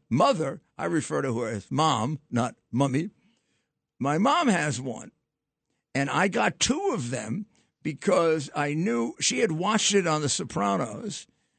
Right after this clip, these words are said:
and it had made her laugh. And she's getting a little bit, you know, not all there, <laughs> not nearly as bad as Biden, uh, uh, just a little bit all there. And it made her laugh. And anything that make her laugh.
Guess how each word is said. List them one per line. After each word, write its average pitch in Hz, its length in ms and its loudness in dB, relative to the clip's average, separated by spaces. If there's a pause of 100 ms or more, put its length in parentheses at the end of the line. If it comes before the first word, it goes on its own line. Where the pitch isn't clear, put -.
and 143 120 0
it 151 100 4
had 156 120 2
made 208 240 4
her 156 160 2
laugh. 143 800 -2 (420)
And 127 100 -2
she's 143 240 0
getting 226 420 0
a 156 100 -2
little 370 1080 -2 (180)
bit, 233 380 2 (920)
you 262 120 0
know, 180 320 2
not 175 280 0
all 165 280 2
there, 123 460 -2 (140)
<laughs> - 160 -12
not 214 240 0
nearly 156 320 -2
as 107 120 -16
bad 117 220 -10
as 104 100 -14
Biden, 117 400 -10 (440)
uh, 131 220 -2
uh, 151 180 -2
just 180 200 0
a 208 60 -2
little 311 260 -6
bit 190 120 0
all 165 140 4
there. 139 120 -6
And 147 120 0
it 175 60 -2
made 196 240 4
her 170 80 2
laugh. 143 500 -2
And 131 120 -2
anything 214 340 2
that 160 100 2
make 165 220 -2
her 135 40 -10
laugh. 170 480 -2